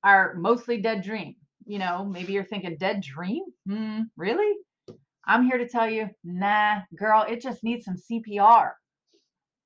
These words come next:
That's where we're gonna get into those three things to bring a mostly dead dream back to life.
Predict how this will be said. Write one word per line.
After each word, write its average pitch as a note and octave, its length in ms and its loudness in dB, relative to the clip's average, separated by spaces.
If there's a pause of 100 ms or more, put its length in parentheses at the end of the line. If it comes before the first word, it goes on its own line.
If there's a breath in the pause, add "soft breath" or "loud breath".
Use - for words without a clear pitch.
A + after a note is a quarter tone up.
(280)
That's A3+ 280 4
where A#3+ 100 2
we're A#3 140 2
gonna A3 160 -6
get G#3 100 -4
into G3+ 220 -8
those F3+ 260 -10
three G#3 220 -6
things E3+ 400 -12
to F3+ 80 -12
bring F#3+ 440 -4
a F#3+ 120 -4
mostly A#3 580 0
dead G#3+ 260 2
dream F3+ 360 -6
back E3+ 300 0
to F3+ 60 -8
life. D#3+ 180 0